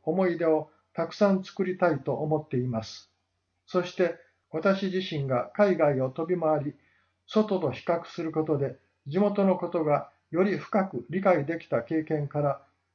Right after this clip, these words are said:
新山の子どもたちにも国際交流を通じて異文化に触れ、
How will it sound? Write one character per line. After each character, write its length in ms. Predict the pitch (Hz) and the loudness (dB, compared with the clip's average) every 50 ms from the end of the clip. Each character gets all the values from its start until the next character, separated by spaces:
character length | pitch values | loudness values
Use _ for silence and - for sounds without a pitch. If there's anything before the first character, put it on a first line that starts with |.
| _ _ _ | _ _ _
新 160 | - 185 208 226 | 0 4 4 6
山 280 | 214 202 190 180 160 | 6 6 4 4 2
の 120 | 147 139 131 | 0 -2 -2
子 140 | - 165 | -2 -2
ど 80 | 165 175 | -2 -2
も 140 | 170 175 165 | -2 -2 -2
た 160 | 160 151 143 | -2 -2 -2
ち 140 | - - 147 | -2 -2 -2
に 80 | 147 | -2
も 240 | 147 143 131 - - _ _ _ _ _ _ _ | 0 -2 -2 -4 -8 _ _ _ _ _ _ _
国 200 | - 170 170 170 | -6 -6 -6 -4
際 300 | - - 208 202 196 196 - | 0 2 2 2 2 0 2
交 240 | 202 185 180 165 147 | 2 4 4 4 2
流 140 | 147 143 | 0 0
を 180 | 139 131 123 123 | 0 0 -2 -2
通 260 | 123 - 165 160 151 | -4 -2 -2 -2 -2
じ 120 | 151 151 147 | -2 -4 -4
て 240 | - 147 139 - - _ _ _ _ _ _ - | -2 -2 -2 -2 -6 _ _ _ _ _ _ -8
異 80 | 165 | -4
文 260 | 180 202 220 208 190 | 2 2 2 2 2
化 140 | 190 160 143 | 2 2 2
に 100 | 139 127 | 2 0
触 160 | 127 - 160 | -2 -2 0
れ、 160 | 151 139 139 | 0 0 0